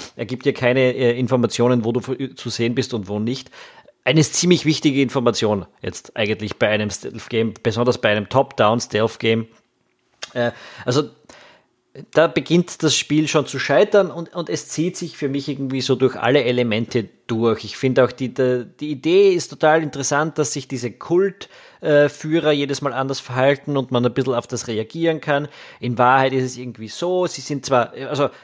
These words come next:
das Voice-Acting ist großartig, muss man sagen, die, was die Leute über den Lautsprecher sagen, was, wie die Leute mit dir sprechen, das ist alles gut gemacht. Es ist nur viel zu wenig. Man spielt da fünfzehn Minuten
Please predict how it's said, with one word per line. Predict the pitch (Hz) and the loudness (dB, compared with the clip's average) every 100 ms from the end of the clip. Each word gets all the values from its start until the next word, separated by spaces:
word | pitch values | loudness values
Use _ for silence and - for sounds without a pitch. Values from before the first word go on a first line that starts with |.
| - | -6
das | 113 | -2
Voice-Acting | 117 175 180 143 - 135 | 4 4 6 0 -2 -2
ist | 117 - | -2 -4
großartig, | 127 165 202 190 185 | -2 2 2 2 0
muss | 170 160 | -2 -2
man | 170 | 0
sagen, | 147 151 156 | 2 2 2
die, | 143 127 | -2 -2
was | 120 147 - | 2 0 0
die | 160 | -4
Leute | 135 131 131 | 0 0 0
über | 135 127 123 | 0 0 0
den | 120 | 2
Lautsprecher | 117 117 135 - 139 - | 4 4 2 -2 -6 -6
sagen, | 127 123 123 131 | -2 0 0 0
was, | 120 113 | -4 -4
wie | 127 | -6
die | 120 | -2
Leute | 120 117 | 0 0
mit | 120 107 | -4 -2
dir | 107 | -2
sprechen, | - 135 131 | -2 -2 -2
das | 110 | -6
ist | 117 | -4
alles | 123 123 - | -2 0 -2
gut | 147 156 | -6 -6
gemacht. | - 113 135 - - - - - - _ _ - | -2 2 2 2 -4 -18 -16 -14 -16 _ _ -10
Es | - - | -4 -2
ist | 127 | 2
nur | 127 | 2
viel | 117 131 110 | 2 0 -2
zu | 123 | -4
wenig. | 98 101 95 - - - - - _ - | -4 -4 -4 -8 -20 -20 -20 -20 _ -2
Man | 123 | 0
spielt | 127 - 175 170 | 0 0 0 2
da | 160 - - _ | 0 -2 -20 _
fünfzehn | - 160 156 143 117 | -4 -2 2 2 2
Minuten | 123 214 233 214 226 | 4 2 2 -2 -4